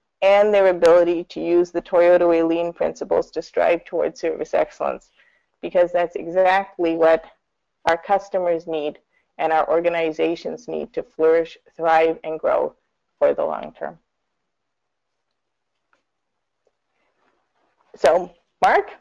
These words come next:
I'm going to pass it back to you. I want to say thank you to everyone again from joining, and I'm looking forward to your questions.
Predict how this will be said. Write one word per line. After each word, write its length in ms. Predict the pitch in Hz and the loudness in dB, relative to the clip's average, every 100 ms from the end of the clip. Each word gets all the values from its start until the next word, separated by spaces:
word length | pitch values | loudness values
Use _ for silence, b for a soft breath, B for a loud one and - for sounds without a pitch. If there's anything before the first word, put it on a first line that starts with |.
| _ _ _ _ _ | _ _ _ _ _
I'm 220 | 175 180 175 | -2 -2 2
going 260 | 180 185 185 | 0 0 2
to 320 | 185 180 180 | 4 4 2
pass 260 | 202 196 233 | 0 0 0
it 120 | 208 | 0
back 260 | 202 214 - | 0 0 -4
to 80 | 208 | 0
you. 340 | 240 392 392 - | 2 2 0 -8
I 160 | - 190 | -4 0
want 160 | 185 | 0
to 60 | 190 | 2
say 200 | 196 190 | 0 0
thank 320 | 190 196 208 | 2 -2 -2
you 100 | 214 | -4
to 140 | - | -2
everyone 400 | - 190 202 190 185 | -2 -2 0 -2 -2
again 300 | 180 180 185 | -2 -2 -2
from 220 | - 185 | -6 -6
joining, 440 | 185 190 208 285 | -2 0 0 0
and 180 | - 208 | -2 0
I'm 160 | 196 196 | 0 0
looking 260 | 208 202 | -2 -4
forward 300 | - 214 294 | -4 -2 -2
to 80 | 240 | -2
your 100 | 185 | -4
questions. 580 | - 349 - - - | -2 -4 -4 -10 -10